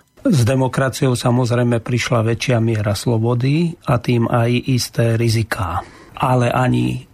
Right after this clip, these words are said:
ani Boh nám slobodu nezobral, hoci vedel o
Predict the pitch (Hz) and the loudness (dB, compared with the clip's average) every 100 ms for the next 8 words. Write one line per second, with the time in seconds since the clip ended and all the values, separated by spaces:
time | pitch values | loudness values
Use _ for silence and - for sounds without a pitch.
0 | - - 139 143 151 170 190 143 135 113 | -6 -2 2 2 2 0 0 0 -2 -2
1 | 113 - 135 120 120 117 120 120 135 135 | -4 -2 0 0 -2 -2 -2 -2 0 0
2 | 123 123 110 104 120 - 131 123 165 151 | 0 0 0 0 -2 0 0 2 0 0
3 | 131 98 95 101 - - - - - - | -2 -4 -10 -14 -16 -18 -20 -20 -20 -20
4 | - - | -6 0